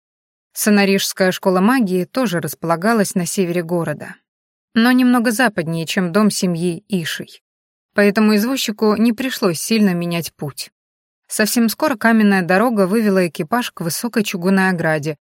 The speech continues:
за которой желтел и зеленел обширный парк. Над кронами деревьев виднелась солидная красно-коричневая крыша, и реяли два флага. Бурое полотно с городским гербом, медведем и парящей над ним совой, и светло-голубой стяг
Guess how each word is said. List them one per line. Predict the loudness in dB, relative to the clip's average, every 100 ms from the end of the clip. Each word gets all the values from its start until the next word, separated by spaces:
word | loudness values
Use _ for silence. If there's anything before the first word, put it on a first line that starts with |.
| _ _
за | -6 -2
которой | 0 2 0
желтел | -2 -6 -2 0 0
и |
зеленел | 0 -2 0 2 2
обширный | -2 -2 -4 -2 -4
парк. | -6 -12 -12 -18 -20 _ _ _ _ _
Над | 0 0
кронами | 2 2 2 0
деревьев | 0 0 2 0 -2
виднелась | -4 0 2 2 0
солидная | 0 0 2 2 2 0
красно-коричневая | 0 -2 0 -2 0 -2 0 -2 0 -2
крыша, | -4 -4 -4 -8 -12 _ _ _ _
и | -2 0
реяли | 2 2 2
два | 2 0
флага. | -2 -4 -6 -6 -12 -18 _ _ _ _
Бурое | 0 4 4 4
полотно | 2 0 2 0 -2
с |
городским | -2 -2 -2 -4 -4
гербом, | -2 -2 -2 -4 -6 _ _ _ _
медведем | 0 2 0 2 2
и | 2 0
парящей | 0 0 0 2
над | 2 2 0
ним | 0
совой, | 0 0 -2 -2 -8 -10 _ _ _
и | -4
светло-голубой | -2 -2 0 2 4 2 2 0
стяг | -2 -2 -2 -4